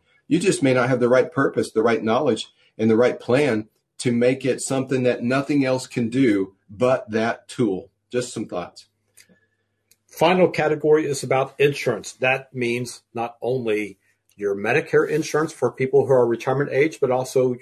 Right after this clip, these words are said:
Speaker 2: health insurance.
Speaker 1: And even long-term care.
Speaker 2: And especially long-term care. That doesn't mean necessarily go out and buy long-term care insurance.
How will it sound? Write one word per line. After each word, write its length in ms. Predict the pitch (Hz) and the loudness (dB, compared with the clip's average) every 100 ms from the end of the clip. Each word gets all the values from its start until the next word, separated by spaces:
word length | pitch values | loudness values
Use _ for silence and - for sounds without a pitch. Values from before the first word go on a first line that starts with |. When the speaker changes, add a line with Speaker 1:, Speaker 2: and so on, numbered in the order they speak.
| - | -4
Speaker 2:
health 280 | 170 214 165 | 0 0 0
insurance. 580 | 120 - 104 123 - - | -2 -2 -2 -2 -10 -12
Speaker 1:
And 160 | 120 147 | -8 -4
even 180 | 139 131 | -4 -4
long-term 400 | 127 123 127 120 | -6 -6 -6 -4
care. 140 | 123 | -2
Speaker 2:
And 360 | 160 190 190 - _ 147 | 2 2 0 -2 _ -4
especially 640 | 139 - 175 196 - 160 | -4 0 2 2 0 0
long-term 580 | 127 143 156 - 147 147 | 2 2 2 -2 -6 -2
care. 260 | 175 151 - | 0 0 2
That 160 | 147 196 | 2 4
doesn't 260 | 190 180 | 2 0
mean 160 | 170 165 | -4 -2
necessarily 400 | 151 - 151 147 | -4 0 -2 2
go 140 | 147 | 2
out 100 | 139 | 0
and 120 | 131 | -2
buy 180 | 120 127 | 0 0
long-term 480 | 120 123 123 120 110 | 2 -2 -4 -6 -10
care 260 | - 104 - | -8 -8 -4
insurance. 520 | 151 185 131 123 123 | -6 -4 -4 -4 -6